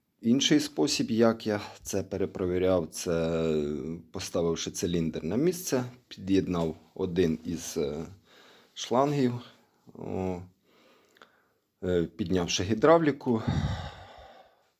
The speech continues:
м, вижавши гідравліку трьохточковою навіскою, підставив пеньок,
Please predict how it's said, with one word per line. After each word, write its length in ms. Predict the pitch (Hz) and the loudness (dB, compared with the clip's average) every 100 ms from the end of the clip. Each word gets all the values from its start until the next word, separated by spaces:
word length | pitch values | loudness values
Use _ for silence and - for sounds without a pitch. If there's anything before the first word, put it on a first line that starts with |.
| _ _ _ _ _ | _ _ _ _ _
м, 420 | 92 87 85 - 98 | -6 -6 -6 -10 2
вижавши 460 | 110 104 85 - 85 | 6 6 4 -4 -6
гідравліку 1120 | 90 80 98 87 85 - 85 82 82 90 - - - - _ _ 262 | -6 0 0 0 -2 -6 -6 -4 -6 -8 -12 -18 -20 -20 _ _ -10
трьохточковою 640 | - 107 - 90 - 85 80 | -4 -4 -2 -6 -4 -2 0
навіскою, 600 | 82 82 - - 64 76 | 0 -2 -6 -10 -12 -12
підставив 600 | - 80 - 82 80 76 - _ _ - - _ _ _ _ | -14 -16 -8 -6 -4 -6 -12 _ _ -20 -20 _ _ _ _
пеньок, 500 | 95 127 180 180 - | -4 0 0 -2 -10